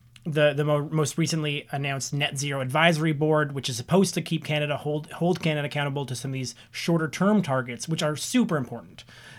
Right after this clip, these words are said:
Like, it means so little to say you'll do something by twenty fifty. Like, if I tell you that I'm going to read a book by twenty fifty,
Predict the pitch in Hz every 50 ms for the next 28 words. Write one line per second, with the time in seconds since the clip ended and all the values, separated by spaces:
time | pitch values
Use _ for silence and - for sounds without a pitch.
0 | - - 180 160 156 - - - - - - - 185 185 175 190 196 202 196 180
1 | 170 - - - - - - - 240 247 262 262 233 226 220 196 170 143 127 120
2 | 127 - _ - - - 180 - - - 196 190 185 175 156 175 170 170 165 160
3 | 151 151 - - 151 143 123 - 131 117 - - 110 107 - - _ - _ -
4 | - - - - - - - 170 175 170 185 170 170 185 185 226 233 233 226 233
5 | 233 226 214 214 214 214 208 185 185 - 160 160 175 190 196 185 190 190 190 180
6 | 165 175 175 156 139 143 170 190 175 170 151 180 170 170 - 160 - - - 170
7 | 165 160 165 - 180 175 175 - 233 254 240 233